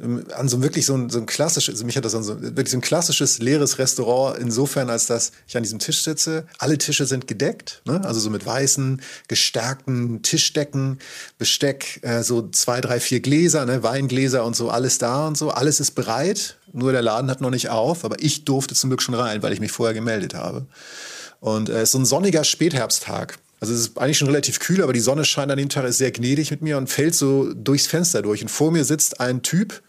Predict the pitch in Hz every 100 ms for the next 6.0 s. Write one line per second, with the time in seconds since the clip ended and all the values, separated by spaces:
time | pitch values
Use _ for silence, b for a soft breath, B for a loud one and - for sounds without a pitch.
0 | B B B B B 117 113 156 160 139
1 | 123 120 123 117 110 - 143 107 101 151
2 | - - 156 - 175 135 113 - 107 104
3 | - - _ _ - - B B B B
4 | 120 120 123 127 120 165 202 147 - 139
5 | 127 120 123 120 113 120 - - - -